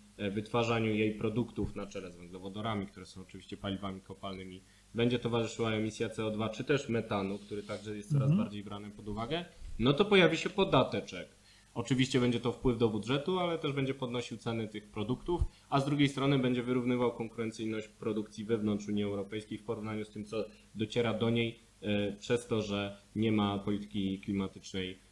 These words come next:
Speaker 1: tak zaawansowanej nigdzie poza Unią Europejską. Właściwie każda działalność gospodarcza poza nią jest bardziej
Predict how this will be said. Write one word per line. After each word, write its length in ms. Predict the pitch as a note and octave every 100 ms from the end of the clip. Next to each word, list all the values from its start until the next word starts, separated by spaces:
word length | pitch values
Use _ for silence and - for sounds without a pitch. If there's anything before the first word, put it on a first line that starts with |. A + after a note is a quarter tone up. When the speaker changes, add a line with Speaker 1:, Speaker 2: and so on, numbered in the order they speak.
| -
Speaker 1:
tak 140 | G#2+
zaawansowanej 720 | G2+ G#2 G2 G2 - G2+ G2
nigdzie 480 | A2 B2 G#2+ G#2+ G#2+ G#2
poza 180 | G2+
Unią 200 | G#2 G2+
Europejską. 580 | G2+ G2 G2 G#2 G2+ A2
Właściwie 360 | G2+ G2 G2+ G2+
każda 300 | G#2+ G2+ G2+
działalność 380 | G2 G2 G2 F#2+
gospodarcza 480 | G2 G2+ G2+ -
poza 300 | G2+ A#2+ A#2
nią 180 | A2+ A#2
jest 200 | A2 G2+
bardziej 400 | A2 A2 G#2+ G#2